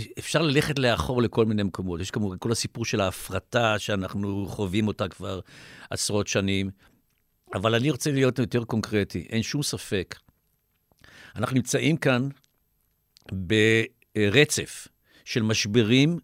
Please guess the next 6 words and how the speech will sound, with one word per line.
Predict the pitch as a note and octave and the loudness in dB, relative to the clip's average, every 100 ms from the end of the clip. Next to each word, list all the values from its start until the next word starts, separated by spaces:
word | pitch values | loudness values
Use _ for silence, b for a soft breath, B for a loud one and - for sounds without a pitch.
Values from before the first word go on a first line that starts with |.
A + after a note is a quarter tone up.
| A2 | -4
גדולים | G2+ A2+ G#2+ D3+ C3+ | 2 4 6 4 2
מאוד | A2 A#2 F#2 E2 - _ _ _ _ _ _ _ - | 0 -2 -2 -4 -14 _ _ _ _ _ _ _ -4
בחברה | F#2+ F2+ A#2 F#2 A2 | -2 0 0 0 2
הישראלית, | B2+ G#2+ - G2+ F#2+ A#2+ D3+ - _ b b b b b b b b b b _ | 2 2 0 0 2 0 -2 -14 _ b b b b b b b b b b _
החל | G#2+ C#2+ G#2 D3 C#3+ C3 | -10 -2 4 6 6 2
מהקורונה, | A#2+ A#2+ A#2+ A#2 A#2 A#2 A2 G#2+ G#2+ G#2+ G#2 G2+ G2 G2+ - E2+ A#2 C3+ E3 | 0 0 2 2 0 2 2 2 2 2 0 -2 -4 -6 -8 -2 2 2 0